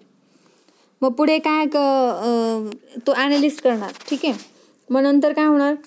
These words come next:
आता रिपेअरचं काम द्यायचं आहे आपल्याला. पूर्ण आपण कॉस्ट काढली, किती रिपेअरचा खर्च येईल वगैरे. आता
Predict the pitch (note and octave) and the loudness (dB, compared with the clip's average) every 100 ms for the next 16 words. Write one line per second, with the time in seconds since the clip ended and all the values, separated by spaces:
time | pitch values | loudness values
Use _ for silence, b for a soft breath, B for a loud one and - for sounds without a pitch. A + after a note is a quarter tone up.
0 | _ _ _ _ - - B3 B3 C4+ C#4+ | _ _ _ _ -20 -4 -2 2 2 2
1 | D#4 D#4 D4+ D4+ D4 C#4+ B3+ B3+ B3+ A#3+ | 2 2 2 0 2 4 4 4 2 0
2 | A3+ A#3+ A#3+ C4 - _ _ _ _ C4+ | 0 0 0 -4 -10 _ _ _ _ 2
3 | C4+ C4+ C4 C4+ C4+ C4 C4 B3+ - B3+ | 4 2 2 0 0 2 0 0 -2 0
4 | B3 B3+ B3+ A#3+ B3+ B3+ B3 B3 C4 B3+ | 2 0 0 -2 -2 0 0 0 -4 -6
5 | G#3+ A3+ A#3 A3+ A#3+ C#4+ C#4+ B B - | -2 0 0 0 0 -2 -6 B B -12
6 | A3 | -2